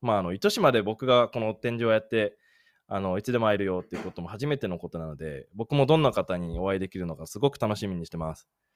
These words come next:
で、六日日曜日はですね、ニュージーランドマーケット、みえ-、ニュージーランドマルシェを開催しますので、今、Aさんとあやちゃんが一生懸命ディーアイワイで作ったお庭で、あの、コーヒーだったりとか、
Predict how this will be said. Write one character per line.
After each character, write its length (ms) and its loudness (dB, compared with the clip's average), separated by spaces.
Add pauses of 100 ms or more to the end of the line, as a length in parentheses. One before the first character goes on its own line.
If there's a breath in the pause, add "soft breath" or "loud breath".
(260)
で、 240 6
六 260 4
日 220 6
日 220 0
曜 100 4
日 60 4
は 80 6
で 80 -6
す 120 -12
ね、 300 -4
ニ 140 0
ュ 20 2
ー 40 0
ジ 80 0
ー 20 4
ラ 120 6
ン 60 2
ド 80 6
マ 140 6
ー 60 0
ケ 100 4
ッ 100 2
ト、 120 -10
み 180 0
え-、 80 4
ニ 120 0
ュ 20 4
ー 40 4
ジ 60 -2
ー 20 0
ラ 60 6
ン 40 2
ド 60 2
マ 100 6
ル 80 0
シ 120 -2
ェ 80 -4 (120)
を 200 -4
開 200 0
催 140 -4
し 100 -14
ま 80 -2
す 120 -10
の 100 -16
で、 180 -10 (560)
今、 240 0
A 100 4
さ 160 -2
ん 60 -4
と 80 -2
あ 60 4
や 100 4
ち 80 -4
ゃ 60 0
ん 20 -4
が 80 -4
一 80 -8
生 160 0
懸 180 -2
命 380 -4
デ 140 -8
ィ 40 0
ー 80 2
ア 40 4
イ 40 2
ワ 120 4
イ 40 0
で 80 -4
作 180 -12
っ 20 -10
た 340 2
お 100 -4
庭 220 0
で、 260 0 (920)
あ 120 -8
の、 220 -6
コ 160 0
ー 20 2
ヒ 140 0
ー 20 4
だ 80 2
っ 60 -4
た 80 -8
り 80 -6
と 100 -16
か、 360 -2